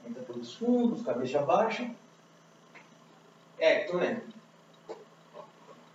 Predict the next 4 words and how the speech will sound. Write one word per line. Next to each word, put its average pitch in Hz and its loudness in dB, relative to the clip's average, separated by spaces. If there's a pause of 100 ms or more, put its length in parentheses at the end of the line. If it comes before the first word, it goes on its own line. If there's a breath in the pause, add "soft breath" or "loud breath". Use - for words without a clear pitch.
(2000)
Hector - -12
tira 95 -12
a 98 -8
bota, - 0